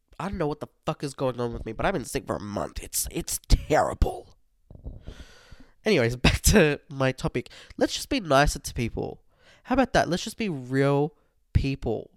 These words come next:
for once. Like, let's stop being so hateful. It does nothing for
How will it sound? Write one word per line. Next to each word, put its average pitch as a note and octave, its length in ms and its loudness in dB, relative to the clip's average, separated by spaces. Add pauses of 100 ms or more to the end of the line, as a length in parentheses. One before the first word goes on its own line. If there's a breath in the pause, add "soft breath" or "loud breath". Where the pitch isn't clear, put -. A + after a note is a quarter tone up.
(120)
for C3 200 0
once. A2+ 460 -2
Like, - 160 -6
let's C#3 180 0
stop G3+ 220 -2
being F#3+ 160 -6
so C#3 420 -2
hateful. - 580 -10 (380 loud breath)
It - 300 -4
does F3 340 2 (160)
nothing C#3+ 640 -6
for - 140 -6